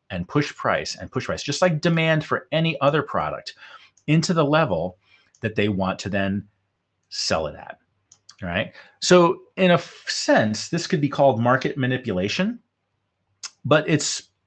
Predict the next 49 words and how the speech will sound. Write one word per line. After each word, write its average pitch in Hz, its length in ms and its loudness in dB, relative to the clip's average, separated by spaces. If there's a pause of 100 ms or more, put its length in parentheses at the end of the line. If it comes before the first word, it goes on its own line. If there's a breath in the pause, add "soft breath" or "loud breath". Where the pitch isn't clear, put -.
just - 260 -4
the 269 60 2
way 180 340 4
markets 151 420 2
work, - 400 -4 (480 loud breath)
you 117 140 -2
know, 110 120 2
and, 117 200 -2
and 117 180 2
they, 151 60 6
yes, 156 260 2
they 147 120 2
manipulate 170 500 4
the 139 80 4
market 127 340 4
every 113 280 0
day, 143 280 0
and 107 160 -2
we, 113 380 -2
we 113 140 -2
love 127 500 2
them 110 160 2
for 80 320 -6
it - 80 -18 (420 soft breath)
because - 260 -2
price 156 440 0
movement 135 580 0
is 104 140 -6
the 107 140 -6
only 123 260 -2
way 123 240 0
that 95 180 -6
you 113 180 -2
and 113 100 2
I 90 420 0 (340 soft breath)
as 104 160 -4
traders 120 500 0
can 110 140 -4
make 98 220 -2
money, 107 320 -4 (380 soft breath)
'cause 107 140 -4
we 147 100 4
can't 185 280 2
move 165 200 0
the 135 80 -2
market 131 560 0 (360)
when 107 140 -2
we 107 240 -2 (260)
buy 98 380 2